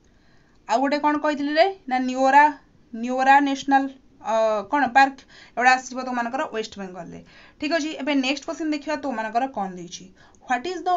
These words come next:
other name of the City Forest National Park, ଏନ୍ ପି? ତାହେଲେ ତୁମମାନଙ୍କର ସିଟି ଫରେଷ୍ଟ ନ୍ୟାସନାଲ ପାର୍କର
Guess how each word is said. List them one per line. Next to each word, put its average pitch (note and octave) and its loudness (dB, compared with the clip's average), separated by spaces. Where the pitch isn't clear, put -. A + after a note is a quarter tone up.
other G#3+ 0
name B3 -2
of A#3 0
the C#4 -2
City C#4 -6
Forest C4 -2
National B3 -2
Park, B3 -4
ଏନ୍ G3+ -6
ପି? G3+ -12
ତାହେଲେ D4 4
ତୁମମାନଙ୍କର D#4 -2
ସିଟି C4 -8
ଫରେଷ୍ଟ D#4+ -4
ନ୍ୟାସନାଲ C#4+ -2
ପାର୍କର D4 0